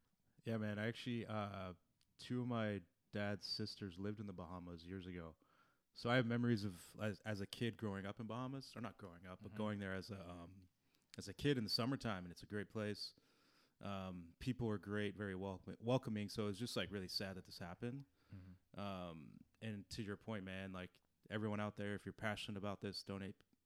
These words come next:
Speaker 1: donate money. People need it. Um, yeah.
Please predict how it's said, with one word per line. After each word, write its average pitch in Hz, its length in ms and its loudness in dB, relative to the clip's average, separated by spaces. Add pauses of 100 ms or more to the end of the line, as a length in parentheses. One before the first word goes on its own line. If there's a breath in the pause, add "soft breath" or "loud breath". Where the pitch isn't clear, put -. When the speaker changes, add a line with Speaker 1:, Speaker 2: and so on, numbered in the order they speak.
Speaker 1:
donate 113 300 2
money. 107 220 2
People 104 280 -2
need 95 160 -2
it. 95 140 -2 (640 soft breath)
Um, 90 420 -4 (400)
yeah. 92 180 -2